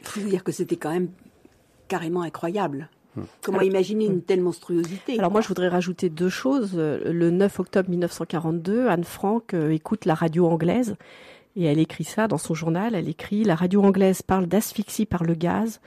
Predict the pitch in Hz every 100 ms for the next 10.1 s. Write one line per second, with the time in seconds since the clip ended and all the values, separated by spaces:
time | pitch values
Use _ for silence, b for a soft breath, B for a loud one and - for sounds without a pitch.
0 | b b 175 170 226 - 185 180 202 185
1 | 180 170 165 - 147 - _ B B B
2 | B B B B B _ _ _ _ _
3 | _ - - 214 - 240 208 214 185 185
4 | 165 165 185 175 202 196 - _ - 185
5 | 208 190 196 190 202 190 165 - - -
6 | - 208 - 196 175 - 214 190 220 247
7 | 185 180 185 185 254 202 185 214 180 190
8 | 190 160 160 170 - 165 - 185 220 165
9 | 170 - 170 185 - 160 175 160 - 254
10 | -